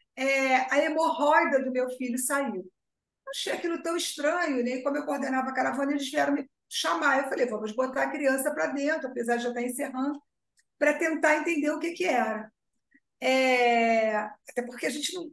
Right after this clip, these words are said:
não vê hemorroida em criança. Bom, qual não foi a nossa surpresa? Que a criança tinha feito um prolapso retal. Então, o intestino dela, de tanta força,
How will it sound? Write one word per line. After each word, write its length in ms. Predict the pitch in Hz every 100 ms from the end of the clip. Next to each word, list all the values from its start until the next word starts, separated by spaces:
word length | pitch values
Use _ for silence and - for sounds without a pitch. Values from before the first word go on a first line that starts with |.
| -
não 160 | 240
vê 140 | 233 294
hemorroida 560 | 240 180 208 214 190
em 60 | 180
criança. 520 | 180 170 165 - - _ _ _ _
Bom, 460 | 247 208 170 - -
qual 240 | - 269 269
não 120 | 277
foi 240 | 277 277
a 60 | 262
nossa 240 | 240 240
surpresa? 840 | 262 294 - - 247 220 220 233 - _ _ _ -
Que 80 |
a 80 | 254
criança 320 | 254 254 254
tinha 240 | 262 269 -
feito 220 | 247 254
um 80 | 262
prolapso 720 | 320 302 269 269 262 - -
retal. 540 | 190 196 - 175 165 - _ _ _ _ -
Então, 600 | 226 - 247 240 240 233
o 80 | 247
intestino 840 | 262 294 285 - - 339 370 359
dela, 380 | 240 247 233 220
de 240 | 220 285 -
tanta 500 | 381 427 480 415 427
força, 500 | 294 247 233 -